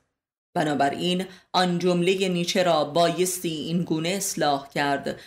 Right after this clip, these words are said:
تا منظور حقیقی از آن کاملاً مفهوم شده و از سوء تفاهم و سوء استفاده هم مبرا شود. آن که می‌خواهد در نزد دیگران خوب باشد،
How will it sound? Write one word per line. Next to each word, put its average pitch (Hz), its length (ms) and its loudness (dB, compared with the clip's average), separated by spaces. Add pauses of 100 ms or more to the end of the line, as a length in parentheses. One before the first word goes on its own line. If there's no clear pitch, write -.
(200)
تا 185 120 4
منظور 180 540 2
حقیقی 165 600 -2
از 156 240 0
آن 170 340 -2 (280)
کاملاً 160 420 2
مفهوم 160 580 -4
شده 139 540 -2 (220)
و - 60 0
از 156 460 0
سوء 151 360 -2
تفاهم 165 760 -2
و 185 80 4
سوء 160 360 -2
استفاده 139 720 -2
هم 175 440 -4 (220)
مبرا 143 480 -2
شود. - 440 -8 (720)
آن 165 180 2
که 180 140 -2
می‌خواهد 175 760 0
در 185 240 2
نزد 175 320 0
دیگران 139 560 0
خوب 151 500 -4
باشد، 185 600 0